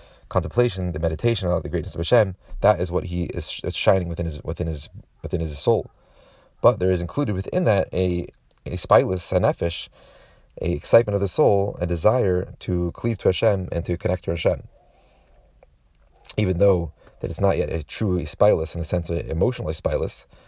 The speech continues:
but it's still, it's a stage of hispilus, meaning it's a expression of emotions, how they're still within the intellect. But this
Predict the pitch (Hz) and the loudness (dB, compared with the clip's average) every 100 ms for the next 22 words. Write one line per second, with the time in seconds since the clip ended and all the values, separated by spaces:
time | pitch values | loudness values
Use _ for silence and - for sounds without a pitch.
0 | _ _ _ _ _ - 131 110 104 127 | _ _ _ _ _ 6 6 6 0 4
1 | 117 82 90 90 117 117 92 85 87 - | 4 4 -4 -2 0 2 0 0 -2 0
2 | 85 90 - 87 85 - - 90 85 - | 0 -2 -4 -2 -2 -4 -2 0 0 -2
3 | 85 - 110 - 87 87 78 - _ 92 | -6 0 0 2 -2 0 0 -4 _ 0
4 | 95 107 - 82 90 87 95 87 85 - | 2 0 -4 -8 -4 2 4 4 -2 -2
5 | 87 85 82 80 - - - _ _ - | -2 0 -2 -4 -8 -12 -18 _ _ -20
6 | _ - _ _ _ _ 85 127 107 _ | _ -20 _ _ _ _ 6 6 6 _
7 | _ _ _ - _ _ _ _ _ _ | _ _ _ -20 _ _ _ _ _ _
8 | - - - 98 117 - - | -18 -14 -2 2 2 0 -8